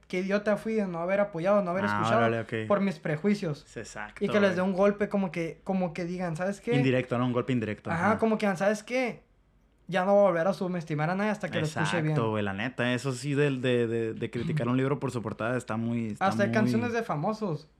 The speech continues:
Speaker 1: que escuchas y dices, "No, ocupo escucharla tres veces pa' que, pa' entenderle y que me guste".
Speaker 2: Ajá.
Speaker 1: Ahora imagínate a alguien local que no le estás
Speaker 2: Sí,
Speaker 1: dando
Speaker 2: güey.
Speaker 1: la oportunidad.
Speaker 2: De hecho, eso me pasó lo mismo con Daquiti, güey. Imagínate,
Speaker 1: Ajá.
Speaker 2: güey. Yo escuché la canción y dije, "No, güey,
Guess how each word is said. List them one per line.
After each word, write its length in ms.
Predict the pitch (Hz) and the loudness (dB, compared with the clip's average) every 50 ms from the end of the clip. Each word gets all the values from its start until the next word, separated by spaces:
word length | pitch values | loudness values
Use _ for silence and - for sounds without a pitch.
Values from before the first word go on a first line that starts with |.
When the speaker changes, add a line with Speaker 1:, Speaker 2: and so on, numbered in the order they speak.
| _ _ _ - | _ _ _ -6
Speaker 1:
que 120 | - 190 | -4 -4
escuchas 560 | 170 160 - 233 254 247 277 247 220 - - - | -4 -4 -4 -4 -2 0 0 0 0 -2 -6 -10
y 40 | 190 | -10
dices, 320 | 190 156 - 160 156 - - | -10 -8 -10 -10 -12 -10 -10
"No, 100 | 143 131 151 | -10 -6 -4
ocupo 280 | 185 165 151 165 151 180 | -4 -4 -4 -6 -8 -8
escucharla 420 | 170 - 160 156 156 151 170 170 | -8 -8 -8 -6 -6 -6 -6 -6
tres 220 | - 180 175 165 151 | -4 -4 -4 -2 -2
veces 240 | 165 165 202 185 | -4 -4 -6 -6
pa' 160 | - - 185 - | -6 -6 -4 -4
que, 140 | - 170 | -4 -4
pa' 240 | 151 151 - - 165 | -4 -4 -2 -2 -2
entenderle 420 | 160 156 156 147 147 196 226 240 226 | -2 -2 -2 0 0 2 2 2 0
y 20 | |
que 120 | 220 202 | 0 0
me 80 | 175 156 | 0 2
guste". 340 | 147 156 175 - - 156 147 | 0 0 0 -2 -4 -8 -8
Speaker 2:
Ajá. 400 | - 107 104 - - - - 123 117 | -6 -6 -6 -6 -6 -4 -2 0 2
Speaker 1:
Ahora 140 | 170 196 226 | 4 4 4
imagínate 420 | 214 185 101 - 208 220 214 - | 4 2 2 2 2 2 2 2
a 20 | 202 | 2
alguien 140 | 208 233 | 4 4
local 240 | 220 185 151 180 180 | 4 2 2 2 0
que 80 | - 214 | 2 2
no 100 | 214 214 | 2 2
le 40 | 208 | 2
estás 160 | 208 214 196 | 2 0 2
Speaker 2:
Sí, 60 | 208 | 4
Speaker 1:
dando 120 | 196 208 | 4 4
Speaker 2:
güey. 140 | 226 220 180 | 6 4 4
Speaker 1:
la 40 | 160 | 4
oportunidad. 440 | 208 - - 185 160 151 165 208 240 | 2 0 0 -2 0 0 0 0 0
Speaker 2:
De 80 | 143 147 | 0 0
hecho, 240 | 143 - 190 - - | 0 -2 -4 -4 -4
eso 240 | 170 156 - 202 214 | -6 -4 0 2 4
me 140 | 214 208 208 | 4 4 2
pasó 340 | - 151 - - 160 175 | 2 0 0 0 0 0
lo 140 | 180 190 190 | 2 2 2
mismo 320 | 185 196 196 196 202 196 - | 2 2 2 2 2 0 0
con 180 | 160 135 127 | -2 0 0
Daquiti, 400 | 123 131 139 - 151 151 - 147 | 0 -2 -2 -4 -6 -6 -4 -4
güey. 140 | 135 139 131 | -2 -2 -2
Imagínate, 460 | 123 120 156 143 151 156 156 180 165 | -2 -2 -2 0 0 0 0 0 0
Speaker 1:
Ajá. 0 | |
Speaker 2:
güey. 180 | 147 143 143 135 | 0 0 0 0
Yo 100 | 127 139 | 0 -2
escuché 300 | 131 - - 151 - 180 | -2 -4 -4 -2 0 0
la 80 | 190 | 0
canción 340 | 170 165 135 135 170 180 170 | 2 0 0 0 0 0 0
y 20 | 160 | 0
dije, 300 | 139 131 - 131 117 - | -2 -2 -4 -4 -6 -6
"No, 200 | - 107 107 120 | -6 -6 -6 -6
güey, 160 | 147 165 156 | -6 -8 -10